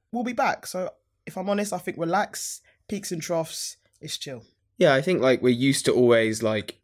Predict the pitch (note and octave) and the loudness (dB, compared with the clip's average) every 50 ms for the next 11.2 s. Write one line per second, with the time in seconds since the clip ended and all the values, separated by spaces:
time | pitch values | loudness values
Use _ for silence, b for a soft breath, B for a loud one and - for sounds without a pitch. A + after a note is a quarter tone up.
0 | _ _ _ - - B2+ B2+ - C3 A#2+ A#2 G#2+ A2+ A2+ A2 G#2+ A2 G#2+ - - | _ _ _ -4 -2 -2 0 0 0 0 2 4 4 4 4 2 0 -2 0 0
1 | A#2 A2+ - - A2 A2 A2 A2 G#2+ G#2+ G#2+ - - B2+ A#2 A#2+ A#2 A#2 A2+ G#2 | 0 0 0 -2 -2 0 0 0 0 -2 -2 0 0 2 2 2 2 0 -2 -2
2 | - A#2 G#2 G#2 - A2+ A2 G#2+ G#2+ G#2 G2+ - G2 G#2 - - A2+ G#2+ G#2 - | -2 -2 -2 -2 0 0 0 0 0 -2 -2 -4 -6 -6 -4 -4 -4 -4 -4 -4
3 | - A2+ G#2+ G#2 G#2 G#2 G#2 - - - G#2+ G#2 G#2 - G#2+ A2 A#2 C3 - - | -4 -2 -2 -2 -2 -4 -4 -6 -6 -4 -6 -6 -6 -6 -2 0 2 2 0 -2
4 | - - A#2 A2+ A2+ A#2+ A#2 A#2 A2+ - - - - B2 B2 A#2 - - A#2 A2+ | -4 -4 -2 0 0 2 0 0 -2 -2 -4 -2 0 0 0 0 -2 -6 -8 -8
5 | A2 - B2 A2+ G2+ B B B B B B B _ - C3 C3+ - - - C#3+ | -6 -4 -4 -4 -4 B B B B B B B _ -2 -2 -2 0 2 2 4
6 | C3+ C3+ C3+ B2 - B2+ A2 B2 B2+ G2 G2 A#2 A#2 A#2+ B2+ B2+ C#3 D#3 E3+ C3 | 4 4 4 2 0 0 2 2 2 2 2 2 2 2 2 2 2 2 0 0
7 | A#2 A#2 - C3 A#2+ A2+ - - B B B B B B B B - C3 G#2 B2+ | 0 0 2 2 0 0 -2 -6 B B B B B B B B 2 2 4 4
8 | B2+ - C3+ B2 A#2+ A#2+ A#2 A#2 A#2+ A2+ A2+ A2 A2 A2 - A#2+ A#2+ A#2 A#2+ B2 | 2 4 4 4 4 4 4 4 4 4 4 2 2 0 -2 0 2 4 4 4
9 | A#2+ A#2 A2+ A#2 A2+ A2 A2 G#2+ G2+ - - - - - A2+ G#2 - _ _ _ | 4 4 2 2 0 2 0 0 -2 -4 -4 -4 -4 -4 -6 -8 -8 _ _ _
10 | _ _ _ _ - A#2 - C3+ B2+ - - B2+ G#2+ A#2+ B2+ - B2 A2+ A2+ A2+ | _ _ _ _ -6 -2 0 0 0 0 -2 -2 0 2 2 4 4 4 2 2
11 | G#2 A#2 G#2+ G2+ | 0 0 -2 -2